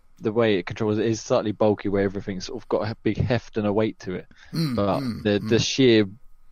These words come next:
Speaker 1: oh, the sheer brutality of <laughs> that chainsaw lancer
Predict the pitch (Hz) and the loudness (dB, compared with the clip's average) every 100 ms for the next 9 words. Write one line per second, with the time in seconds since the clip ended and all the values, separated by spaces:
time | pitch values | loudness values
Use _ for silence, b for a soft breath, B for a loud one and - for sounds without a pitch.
0 | - - - - 117 95 90 101 - 117 | -20 -20 -20 -4 0 0 -2 -6 -2 -2
1 | - 107 107 - 110 92 101 104 - 156 | 0 -6 -2 0 2 2 2 0 4 4
2 | - 139 110 - 127 123 110 110 104 104 | 4 2 2 2 0 0 -2 0 0 0
3 | 104 98 104 | -2 -6 -14